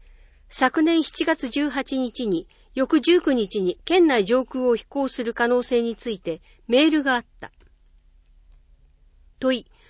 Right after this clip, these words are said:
オスプレイその他軍用機の飛来は拒否をしてはどうか。答え、今その考えはない。三十三、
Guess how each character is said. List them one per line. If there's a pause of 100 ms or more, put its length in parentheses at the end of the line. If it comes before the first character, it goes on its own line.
(380)
オ
ス
プ
レ
イ
そ
の
他 (280)
軍
用
機
の
飛
来
は
拒
否
を
し
て
は
ど
う
か。 (920)
答
え、 (540)
今
そ
の
考
え
は
な
い。 (3250)
三
十
三、